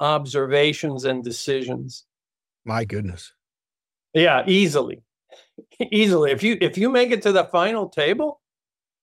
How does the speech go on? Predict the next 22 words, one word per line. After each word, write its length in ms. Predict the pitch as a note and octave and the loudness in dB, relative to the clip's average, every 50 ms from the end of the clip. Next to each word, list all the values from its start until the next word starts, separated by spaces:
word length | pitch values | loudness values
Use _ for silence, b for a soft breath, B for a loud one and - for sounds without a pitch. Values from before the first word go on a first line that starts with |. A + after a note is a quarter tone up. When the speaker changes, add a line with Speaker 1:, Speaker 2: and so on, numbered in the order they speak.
| _ _ _ _ _ _ _ _ _ - - | _ _ _ _ _ _ _ _ _ 0 2
Speaker 1:
uh, 500 | D#3 D#3+ D3 C#3+ C#3+ C#3 C3+ C3+ C3+ C#3 | 4 4 6 6 6 6 4 4 2 2
you've 200 | D3 E3+ F3 F3 | 0 -2 -2 0
played 280 | - F#3 F#3+ G3 F#3+ - | 2 2 4 4 2 0
for 140 | F#3 D#3 | -2 -4
ten 360 | C3+ - - E3 E3 F3+ F#3 E3 | -4 -2 -2 0 0 2 2 2
days. 600 | E3 D#3+ E3+ G#3 B3 C4 B3+ B3 - - F#3+ - _ _ _ _ _ _ _ _ _ _ _ _ _ - | 4 4 4 4 2 -2 -6 -10 -12 -14 -16 -18 _ _ _ _ _ _ _ _ _ _ _ _ _ -2
Um, 960 | D3+ D3+ D3 D3 D3 C#3+ C#3 C#3+ C#3 C#3 C#3 C#3 C#3 C#3 C#3+ C#3 C#3+ D3 - - _ _ _ - E3 | 2 2 4 4 4 6 6 6 6 6 6 4 4 2 0 -4 -12 -16 -20 -20 _ _ _ -6 -4
eh, 40 | D#2+ D#2+ | -4 -2
eh, 320 | - - F2 E2+ D#2+ D#3 | -2 0 0 0 0 0
just, 420 | C#3+ B2 F#3 A3+ - - - - - F3 | 0 2 2 2 2 0 -6 -8 -6 -4
just 260 | D3 A3 B3+ - - | 0 0 0 0 2
think 240 | - A#3+ C4 C4+ A#3 | 2 2 2 2 2
about, 560 | A3 E3+ E3+ E3+ E3 E3+ E3+ E3+ E3+ - - | 2 4 4 4 6 6 6 4 4 2 0
you, 280 | - F3+ D#3+ D#3 D#3 - E3 E3+ | -2 -2 0 0 0 0 0 0
you 60 | D#3+ | 2
know, 100 | D#3 D#3 | 2 2
you, 260 | D#3 D#3 D#3 D#3+ - - | 2 2 0 -2 -2 -4
you've, 420 | E3 D3+ D3 C#3+ C#3+ C#3 C3 C#3 C#3 | -4 -2 -2 -2 -4 -6 -6 0 2
uh, 260 | C#3 C#3 C3+ C3+ C3+ | 4 6 6 4 4
there's 260 | C3+ C3+ C3 C3 - | 4 2 0 2 4
eight 240 | F3 F#3 A#3+ A#3+ - | 2 2 2 0 -4
seats 640 | - - G#3 G3+ G#3 G#3+ G#3 G#3 - - - - | -6 -2 0 0 0 -2 -6 -8 -10 -12 -12 -12